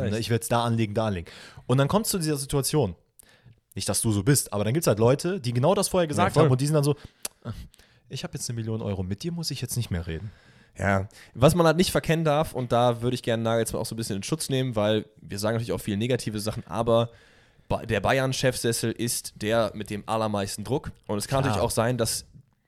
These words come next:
Speaker 2: du halt einfach so wirst, weil du einfach richtig viel Feuer von allen Seiten, von den Medien, von der Chefetage bekommst so. Ähm, und dass dann man eher sauer ist über so eine Entscheidung, weil diese Entscheidung in meinen Augen das komplette Spiel entschieden hat,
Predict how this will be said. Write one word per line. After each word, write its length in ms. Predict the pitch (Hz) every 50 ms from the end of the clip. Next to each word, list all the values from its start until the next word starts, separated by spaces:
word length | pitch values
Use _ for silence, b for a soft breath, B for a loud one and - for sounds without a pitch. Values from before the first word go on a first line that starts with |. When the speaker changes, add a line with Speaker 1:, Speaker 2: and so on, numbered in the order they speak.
| _ -
Speaker 2:
du 120 | 123 113
halt 160 | 123 - -
einfach 280 | 110 120 - - 110 110
so 200 | 107 120 120 104
wirst, 440 | 113 120 117 113 - - - - -
weil 320 | 101 113 120 113 101 92
du 180 | - - 104 - -
einfach 320 | 92 98 - 104 98 - - - - 82 -
richtig 340 | 120 131 - - - 101 -
viel 240 | - - 123 113 101
Feuer 340 | - - 113 110 107 80 95
von 220 | - - 117 104
allen 220 | - 95 104 107 98
Seiten, 240 | 101 95 73 87
von 180 | - - 113 110
den 80 | 104 104
Medien, 280 | 101 101 92 82 85
von 180 | - - 110 113
der 60 | 98
Chefetage 500 | - - 101 101 - - 98 95 95 92
bekommst 400 | - - - 123 139 151 - -
so. 180 | 139 139 143 139 B B B B B B B B B B -
Ähm, 220 | 107 107 113 113 -
und 140 | 113 110
dass 120 | 113 107 -
dann 300 | 117 110 123 127 127 - _ _ _ _ _ _ _ _ _ _ -
man 180 | - 110 120 -
eher 240 | 131 139 139 131 127
sauer 300 | 113 123 131 135 131 117
ist 120 | 113 -
über 100 | 120 120
so 80 | 113 120
eine 80 | 120
Entscheidung, 460 | 110 110 - - 127 127 131 127 117 117
weil 240 | 104 104 101 - - _ _ -
diese 240 | 110 110 104 104
Entscheidung 320 | 92 107 - 113 110 113 113
in 80 | - 107
meinen 220 | 104 107 110 90
Augen 180 | 85 107 110 - -
das 140 | - 104 -
komplette 280 | - 104 - 127 131 123
Spiel 200 | - - 139 131
entschieden 320 | 127 131 - 135 131 131
hat, 200 | 135 143 156 -